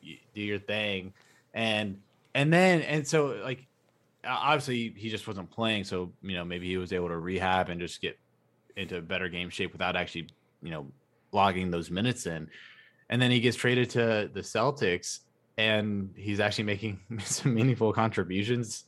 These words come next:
in, in playoff games. I, I just didn't see that coming. And,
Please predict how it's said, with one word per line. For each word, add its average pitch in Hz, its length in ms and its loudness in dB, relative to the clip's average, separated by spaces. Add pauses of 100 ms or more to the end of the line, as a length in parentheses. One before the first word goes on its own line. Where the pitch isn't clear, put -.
(120)
in, 107 140 -2
in 98 260 -4
playoff 107 380 2
games. 139 360 2 (540)
I, 123 340 4
I 127 120 4
just 110 160 0
didn't 98 180 0
see 90 140 -2
that 87 220 2
coming. 82 340 -4
And, 85 160 -4